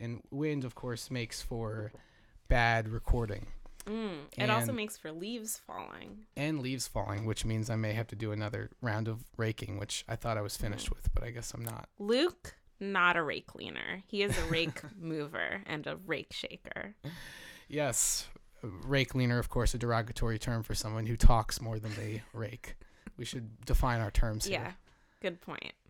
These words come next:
Speaker 1: Um, so what I did was I, I was, I was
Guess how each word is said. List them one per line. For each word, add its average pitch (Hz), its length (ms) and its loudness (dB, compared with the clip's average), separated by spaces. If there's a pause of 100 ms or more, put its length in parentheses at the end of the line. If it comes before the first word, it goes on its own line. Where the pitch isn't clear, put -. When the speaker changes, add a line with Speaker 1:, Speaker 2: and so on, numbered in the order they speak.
Speaker 1:
Um, 139 520 -2 (480)
so 190 340 4
what 170 280 2
I 202 160 6
did 160 380 2
was 139 320 0
I, 170 120 2
I 180 220 0
was, 165 280 0
I 160 40 -4
was - 280 -2